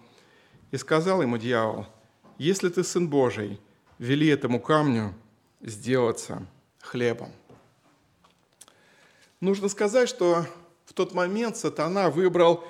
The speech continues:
самый подходящий момент. Он чаще всего действует именно так. Иисус был крайне утомлен, физически ослаблен, голоден, пребывая в посте сорок дней, в молитве, находясь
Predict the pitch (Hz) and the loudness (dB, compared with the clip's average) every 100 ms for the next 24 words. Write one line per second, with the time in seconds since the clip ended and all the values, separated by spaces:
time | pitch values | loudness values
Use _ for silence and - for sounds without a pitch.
0 | - - _ _ _ - 208 196 185 165 | -20 -20 _ _ _ -4 0 0 0 -6
1 | - 156 156 151 - 147 143 143 120 110 | -6 -4 -2 -2 -4 -6 -4 -4 -6 -10
2 | - _ _ - _ _ - _ _ - | -20 _ _ -20 _ _ -20 _ _ -20
3 | - - 170 - 202 190 151 - 156 139 | -10 -6 -4 -2 -4 -4 -8 -6 -6 -2
4 | 165 160 147 143 147 143 143 143 120 - | -4 -2 -6 -4 -4 -2 -4 -4 -6 -8
5 | - _ _ _ _ _ _ _ _ _ | -16 _ _ _ _ _ _ _ _ _
6 | _ _ _ 151 160 - 214 170 147 143 | _ _ _ -4 -4 -2 -2 0 -2 0
7 | 160 156 151 143 143 160 170 180 175 151 | 2 2 2 0 -2 0 0 0 -4 -10
8 | - _ _ _ _ _ _ 151 139 175 | -20 _ _ _ _ _ _ -6 -4 -4
9 | 165 139 - 139 - 175 175 165 147 139 | -4 -4 2 2 4 4 4 4 0 -2
10 | 127 180 185 170 156 147 139 - - - | 4 6 8 6 4 0 -2 -8 -20 -20
11 | - - 156 160 190 180 175 175 170 - | -12 -4 2 4 6 4 4 0 0 0
12 | 202 196 190 170 156 143 185 190 185 135 | 0 2 4 2 2 0 2 2 2 -2
13 | - _ _ 131 160 170 180 202 202 180 | -12 _ _ -2 4 4 4 0 0 0
14 | 160 165 156 190 196 190 | 2 2 4 6 4 2